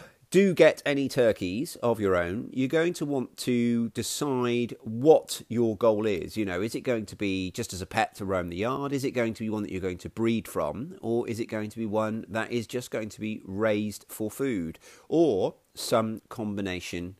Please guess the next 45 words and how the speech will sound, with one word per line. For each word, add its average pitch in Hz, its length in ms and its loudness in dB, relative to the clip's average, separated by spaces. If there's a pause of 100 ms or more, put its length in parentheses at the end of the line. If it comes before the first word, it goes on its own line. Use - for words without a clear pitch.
(380)
of 98 180 -2
the 101 80 -2
above. 95 420 0
Now, 107 240 -4 (460)
as 160 160 0
I 160 100 4
said, 98 400 0 (140)
in 123 440 -2
the 120 80 -2
next - 400 -6 (260)
turkey 139 320 2
episode, 82 380 -4
we're 95 120 0
going 110 260 -2
to 107 60 -10
be 101 60 -2
talking 123 300 -4
about 90 240 -4
breeds, 82 340 -6
and 98 100 -4
we're 98 60 -6
going 107 160 -2
to 101 120 -12
get - 220 -6
down 92 380 -4 (320)
into 147 300 2
those 120 200 4
details 92 460 -4
then. 95 380 0
But 95 100 -2
I 120 80 0
just 156 140 -8
wanted - 160 -6
to 131 80 -8
say 120 240 2
now, 107 260 -2
you 104 160 -4
know, 110 100 -2
before - 300 -4
you 78 140 -2
actually - 160 -8
go 127 100 0
out 117 80 0
and - 80 -10
purchase, 104 460 -4